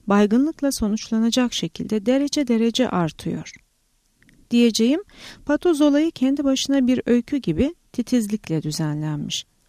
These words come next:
Kendine göre bir gelişimi, vardığı bir doruk noktası ve ölümle noktalanışı var. Şuna eklemek de gerekir ki düzenlenişte gözetilen dereceleme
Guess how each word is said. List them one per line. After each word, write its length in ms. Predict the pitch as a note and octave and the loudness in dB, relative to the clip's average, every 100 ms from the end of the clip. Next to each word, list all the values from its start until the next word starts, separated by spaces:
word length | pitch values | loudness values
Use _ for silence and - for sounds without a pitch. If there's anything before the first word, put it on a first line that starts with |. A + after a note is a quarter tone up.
| _ - | _ -4
Kendine 420 | C4 C#4 D4+ E4+ | 2 2 2 0
göre 320 | D#4 C#4 C4+ G#3+ | 2 4 4 2
bir 140 | G#3 | 0
gelişimi, 720 | F3+ G3 F3 - - G3+ D4 - - - | 0 0 0 -2 -2 0 0 -2 -12 0
vardığı 460 | G3+ G#3 G3+ C4+ C4 | 4 4 4 2 4
bir 220 | C4+ G#3+ | 2 4
doruk 320 | G#3 A3+ - | 4 4 0
noktası 600 | D#3 D3+ - - - D4 - - - | -6 -6 -8 -8 -4 -4 -6 -12 2
ve 120 | C4 - | 2 4
ölümle 460 | C#4+ E4+ D#4 C#4+ | 2 2 2 2
noktalanışı 800 | A#3 G#3 - F#3+ F#3 F3 - D#3 | 2 0 -2 -2 0 -2 -2 -4
var. 240 | D3 C3 - _ _ _ _ _ _ - | -6 -8 -12 _ _ _ _ _ _ -10
Şuna 260 | - F#4 F#4 | -4 0 0
eklemek 580 | D#4 - D4+ D4+ - | -2 0 2 2 0
de 80 | A#3 | 0
gerekir 440 | G#3 F#3 G3 - A3 | 2 0 0 -2 -4
ki 260 | - D#4+ - - - - | 0 -2 -2 -18 -8 0
düzenlenişte 960 | A3+ A3 A3 A3 G3+ G#3 - D4+ E4+ C4 | 2 4 4 2 2 0 0 0 0 2
gözetilen 640 | G#3 F3 D#3+ F3+ D3+ D3+ | 2 2 -2 -4 -4 -2
dereceleme 760 | F3+ F#3 E3+ E3+ D3 D3 E3 | 0 0 0 -2 -4 -4 -2